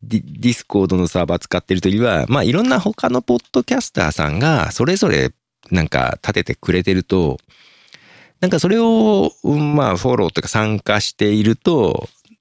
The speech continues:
あ、なんとなくそこで更新。だ-、だけどこれってDiscord参加するサーバーがど-、増えれば増えるほどわけわかんなくなりそうだなと思って。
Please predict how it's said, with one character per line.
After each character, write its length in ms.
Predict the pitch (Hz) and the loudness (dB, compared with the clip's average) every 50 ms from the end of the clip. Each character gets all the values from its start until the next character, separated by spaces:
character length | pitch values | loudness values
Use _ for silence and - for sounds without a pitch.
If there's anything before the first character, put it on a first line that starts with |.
| _ - | _ -4
あ、 160 | - 85 82 | -2 0 0
な 140 | 139 160 190 | 0 0 0
ん 60 | 208 | 0
と 40 | 220 | 0
な 140 | 214 214 196 | 0 0 0
く 580 | - - 120 95 82 69 57 55 - - - - | 0 0 2 2 2 0 -2 -4 -4 -6 -8 -10
そ 200 | - - - 107 | -10 -4 -4 -2
こ 160 | - - 107 98 | 0 0 0 0
で 140 | 98 98 | 0 -2
更 300 | - - - 95 92 87 | -2 -2 -2 0 0 0
新。 340 | - - 82 80 76 64 85 | 0 0 0 0 0 0 0
だ-、 160 | - 127 107 | 0 0 0
だ 100 | 110 147 | 0 0
け 80 | 151 147 | 0 0
ど 80 | 101 - | 0 0
こ 140 | - - | 0 0
れ 80 | - 180 | 0 0
っ 20 | |
て 320 | - _ _ - - 185 180 | -4 _ _ -4 -2 -2 0
Discord 640 | 151 - 127 - - - - 220 214 214 214 208 202 - - - - - - - - - - - _ _ _ _ _ _ _ _ _ _ _ _ _ _ _ _ _ - - | 0 -2 -2 -2 -4 -6 -2 0 2 2 2 0 0 -2 -8 -20 -20 -20 -20 -20 -20 -20 -20 -20 _ _ _ _ _ _ _ _ _ _ _ _ _ _ _ _ _ -16 -10
参 340 | - - 120 123 143 156 | -4 -2 -2 0 0 -2
加 200 | - - 180 170 | -2 -2 -2 -2
す 180 | - - - 156 | -2 -2 -2 0
る 100 | 160 151 | 0 0
サ 440 | 139 - - - 135 120 123 127 123 | -2 -2 -2 0 0 2 2 0 0
ー 20 | |
バ 240 | 135 131 123 120 123 | 0 0 0 0 0
ー 20 | |
が 140 | 113 117 107 | 0 0 -2
ど-、 260 | 87 - - 92 110 156 | -2 0 0 0 0 0
増 380 | - - - - - 123 - 170 | -2 -4 -8 -4 -2 0 0 2
え 140 | 190 208 240 | 2 2 2
れ 160 | 254 233 226 | 2 2 2
ば 160 | 214 208 190 | 2 0 -2
増 220 | - - - 175 | -2 0 2 2
え 80 | 180 185 | 2 2
る 80 | 190 156 | 2 0
ほ 100 | - 160 | 0 2
ど 120 | 135 117 | 2 2
わ 140 | 120 123 - _ _ _ _ _ _ _ - | 0 0 -4 _ _ _ _ _ _ _ -8
け 120 | - - 92 | -2 0 0
わ 120 | 92 87 | 0 0
か 100 | - 95 | 0 -2
ん 60 | 92 | 0
な 80 | 82 78 | 0 -2
く 60 | - | -2
な 100 | 71 73 | -2 -2
り 60 | 73 | -2
そ 100 | - 85 | 0 0
う 40 | 73 | 0
だ 60 | 73 | 0
な 220 | 69 71 71 69 - | 0 -2 -2 -4 -2
と 80 | - | -4
思 100 | 67 65 | -6 -6
っ 20 | - | -6
て。 360 | _ _ - 65 60 57 - | _ _ -6 -4 -4 -4 -6